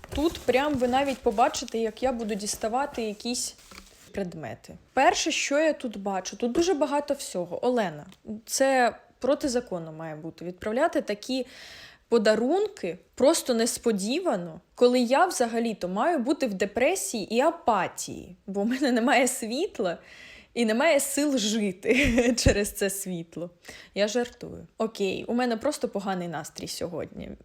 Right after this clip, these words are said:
Пробачте мені такі жарти, але сьогодні поганий настрій.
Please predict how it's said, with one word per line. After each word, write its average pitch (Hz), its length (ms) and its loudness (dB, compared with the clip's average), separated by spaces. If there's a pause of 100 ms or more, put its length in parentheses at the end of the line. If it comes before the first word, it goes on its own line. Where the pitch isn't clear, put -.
(240)
Пробачте 185 560 0
мені 165 200 -6
такі 165 220 -12
жарти, 220 460 -4
але - 260 -8
сьогодні 254 460 -2
поганий 165 440 -8
настрій. - 440 -14